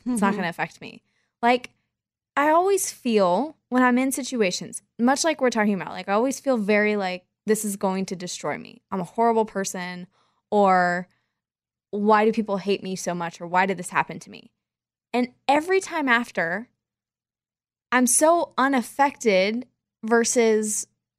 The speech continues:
Speaker 1: how I could have been affected by it. Like, I don't get how sometimes in the moment I forget how strong I am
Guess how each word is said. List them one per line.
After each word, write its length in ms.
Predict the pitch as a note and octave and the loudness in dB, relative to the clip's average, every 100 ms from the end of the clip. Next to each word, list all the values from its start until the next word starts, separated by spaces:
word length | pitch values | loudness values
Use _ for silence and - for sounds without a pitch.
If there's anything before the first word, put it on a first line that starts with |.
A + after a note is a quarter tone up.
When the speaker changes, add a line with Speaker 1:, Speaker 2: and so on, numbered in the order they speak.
| _ | _
Speaker 1:
how 220 | - A#3 A#3+ | -4 2 4
I 100 | B3 | 2
could 180 | A#3+ F4+ | -2 -4
have 160 | C4 | -2
been 140 | G3+ C3+ | -4 -6
affected 440 | - D3+ - - | -8 -10 -10 -10
by 100 | - | -8
it. 180 | - - - | -10 -12 0
Like, 360 | G#3 G#3 - _ _ _ _ _ _ _ _ _ _ - | 2 2 -2 _ _ _ _ _ _ _ _ _ _ -2
I 140 | A#3+ C4+ | 2 2
don't 300 | D#4+ C4+ G#3 | 2 2 2
get 260 | A#3+ B3 | 2 2
how 840 | - - G#3 F#3+ F3+ F#3+ G#3+ B3 - | -4 0 4 4 4 2 0 -4 -10
sometimes 520 | - A#3 A#3 A#3+ A3+ | 0 2 4 4 4
in 80 | A3 | 2
the 60 | |
moment 360 | F#3+ G3+ A3+ G3+ | 2 2 2 2
I 120 | - | 2
forget 380 | F#3+ G3 F#3 F#3 | 0 -2 -2 -2
how 100 | F3+ | -2
strong 260 | E3+ - G#3 | -4 -2 -2
I 80 | D3 | -2
am 260 | - G1+ | -8 -14